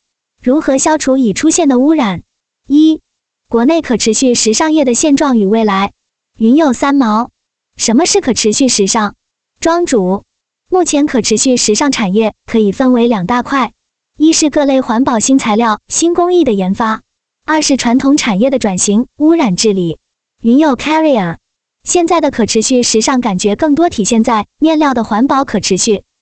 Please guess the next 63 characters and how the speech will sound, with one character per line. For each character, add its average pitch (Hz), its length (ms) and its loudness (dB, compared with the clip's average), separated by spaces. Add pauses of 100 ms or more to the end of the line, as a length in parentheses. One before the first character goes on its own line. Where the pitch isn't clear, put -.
(280)
品 208 160 2
牌 220 200 0
都 320 140 0
在 320 180 0
进 285 200 2
行 247 180 2
环 254 240 -2
保 269 160 0
可 220 160 -4
持 - 160 -2
续， 202 280 -2 (440)
但 285 180 0
普 240 140 0
及 220 240 0
是 302 160 0
不 254 140 0
是 277 160 0
还 208 180 -4
需 214 140 -2
要 320 180 2
一 214 100 0
段 269 160 0
时 202 200 -2
间？ 269 260 -2 (460)
庄 339 260 0
主， 196 380 -2 (480)
可 226 140 0
持 247 180 0
续 320 160 2
时 233 180 0
尚， 262 260 -2 (240)
sustainable 294 600 -2
fashion 269 500 -2 (100)
的 202 120 -4
概 254 180 0
念， 208 280 0 (460)
主 220 140 0
要 262 160 0
通 311 180 -2
过 311 140 0
改 226 180 -4
变 277 200 0
时 233 160 0
尚 254 180 0
产 190 240 -4
业 233 80 2
的 240 120 0
生 320 180 0
产 233 180 -2
方 226 160 -2
式， 220 260 -2 (160)
来 202 180 -2
实 214 140 0
现 240 220 -2
生 302 180 0
态 302 180 -4
保 185 200 -6
护 269 180 0
和 220 160 -2
社 285 160 0
会 262 140 0
正 262 180 2
义。 226 240 0